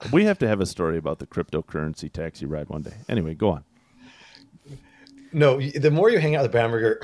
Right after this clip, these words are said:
Speaker 2: <clears throat> he'll, he'll just bust out surprising things. The all-time classic is we're talking, and, uh, he, I, I knew he'd just been vacationing, like, in Martha's Vineyard. I said, "How was it?" He said, "Oh, it was delightful. You know, it was just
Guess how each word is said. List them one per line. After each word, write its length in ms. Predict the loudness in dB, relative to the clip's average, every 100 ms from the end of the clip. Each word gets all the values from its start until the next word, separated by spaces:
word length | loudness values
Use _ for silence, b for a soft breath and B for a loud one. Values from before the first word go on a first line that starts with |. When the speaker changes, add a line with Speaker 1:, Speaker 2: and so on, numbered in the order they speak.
| -10
Speaker 2:
<clears throat> 160 | -10 -2
he'll, 160 | -2
he'll 140 | 0 -2
just 300 | -2 -4 -10 -20 _
bust 340 | 2 2 2
out 360 | 0 0 -2 -8
surprising 680 | -12 -12 -2 0 0 0 -6
things. 360 | -6 -8 -6 -8
The 180 | -2
all-time 400 | 0 0 0 -6
classic 600 | -4 -2 -2 -2 -8 -12 -10
is 280 | -10 -10 -14 B B B B -8
we're 140 | -8
talking, 540 | -4 -4 -4 -8 -10
and, 160 | -10 -14 _ B B B -20
uh, 200 | -20 -18
he, 200 | -12 -6
I, 220 | -4 -2
I 40 | -2
knew 140 | -2
he'd 120 | -2
just 180 | -6 -10
been 140 | -12
vacationing, 600 | -10 -10 -8 -8 -8 -10
like, 140 | -12 -12
in 80 | -10
Martha's 340 | -10 -10 -12
Vineyard. 360 | -10 -10 -10 -12
I 20 |
said, 140 | -12
"How 140 | -8 -4
was 240 | -4 -6
it?" 80 | -10
He 60 |
said, 140 | -12 -10
"Oh, 220 | -4 -2
it 40 | -2
was 80 |
delightful. 600 | -4 -8 -8 -10 -12 -16
You 80 | -14
know, 180 | -16 -16
it 40 |
was 140 | -16 -18
just 320 | -18 -18 -20